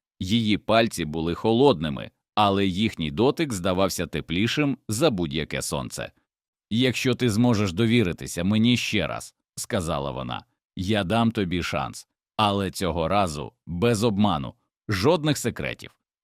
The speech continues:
Максим кивнув, його голос тремтів від емоцій. Я присягаюся, Наталю, я не зраджу тебе знову. Їхні серця, сповнені шрамів, билися в унісон,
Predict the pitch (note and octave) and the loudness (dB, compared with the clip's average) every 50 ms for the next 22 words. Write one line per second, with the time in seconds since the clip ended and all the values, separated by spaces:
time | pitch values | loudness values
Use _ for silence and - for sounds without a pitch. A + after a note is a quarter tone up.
0 | _ - G2 A#2 A#2+ G#2+ - - - B3+ B3+ A#3 - - F#3+ C3+ A2 A#2+ C#3 F3 | _ 4 4 6 6 6 2 0 2 4 4 4 6 6 6 6 6 6 6 6
1 | F#3 - - - C3+ C#3 D3+ B2 G#2 F2+ D#2 D#2 G#2+ C#3+ E3+ F3+ F3 - - - | 4 4 0 -2 2 6 6 6 6 6 4 4 4 4 4 4 2 0 0 2
2 | F3 G3 F#3+ D#3+ - - G2+ G#2 F#2+ F2 F#2 G#2 F#2+ G#2+ G#2 G2 F#2 D#2 C2 - | 2 2 2 2 0 0 0 0 2 2 0 2 2 4 4 4 2 2 0 -4
3 | - B1+ B1+ - _ _ _ _ _ _ _ _ - D2 E2 G#2 C3+ E3+ - G3 | -8 -8 -10 -10 _ _ _ _ _ _ _ _ -8 -2 2 2 4 4 4 2
4 | F#3 - - D#3+ C#3 C#3 B2 A2 F#2 - G#2 F#2 F2+ E2 D2+ - D#2+ C#2+ C2 B1 | 0 2 2 4 4 4 4 4 2 2 0 0 0 -2 -2 -2 -4 -4 -4 -6
5 | A1 - _ _ _ F2+ F#2 A#2+ C3 C#3+ C#3+ C#3 A#2+ C#3 C#3+ D3 C#3+ A2 A2+ A#2 | -10 -14 _ _ _ 0 2 2 2 2 2 0 2 4 4 4 4 4 2 0
6 | - A2 G2+ F#2 G2+ F#2 E2 F2+ F#2 D#2 C2+ A#1+ A1+ - _ _ _ _ _ _ | 0 0 0 0 0 0 -2 -2 -4 -4 -4 -6 -10 -14 _ _ _ _ _ _
7 | - F2+ F#2 - G3 F#3 - A3 G3+ - F#3+ E3 - - - G#2 D#2+ D2+ - - | -6 -2 0 0 0 0 0 -2 -2 -2 -2 -4 -2 -2 0 0 0 0 -2 -2
8 | - G#2 G#2+ G2 G2+ F#2+ F#2 F2 F2 - - G#2+ A#2 C3 C#3 C#3 C3+ G2+ E2+ E2 | 0 2 2 2 2 2 0 -2 -2 -2 0 2 2 2 2 2 0 -2 0 0
9 | B2 D#3 F3+ F#3 F3 - - E3+ D#3+ - - - A3+ A3 F3+ B2 G2 - - D#2+ | 2 4 4 4 4 2 2 0 -2 -2 -2 0 2 2 4 2 0 0 -2 -4
10 | C#2+ A#1 - | -4 -6 -8